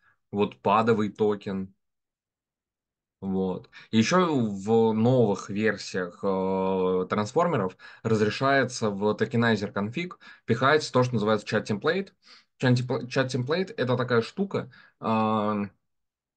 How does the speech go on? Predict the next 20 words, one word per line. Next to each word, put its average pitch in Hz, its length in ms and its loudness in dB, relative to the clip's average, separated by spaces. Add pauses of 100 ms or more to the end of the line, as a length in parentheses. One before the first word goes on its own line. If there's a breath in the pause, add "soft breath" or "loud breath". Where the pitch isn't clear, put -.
(320)
которая 127 360 6
нужна 120 300 4
для 123 120 2
того, 120 280 2
чтобы 143 320 -2
воспроизвести 110 760 -4
нормальное 120 580 2
для 95 120 -2
модели 104 320 0
поведение. 95 680 -4 (280 loud breath)
То 107 60 2
есть 101 140 0
модель, 147 420 4 (240 loud breath)
ее 117 520 4
могли 110 460 4
дообучать 104 920 0
на 104 400 -2
каком-то 110 400 0
инструктивном 120 800 -2
датасете, 104 680 -4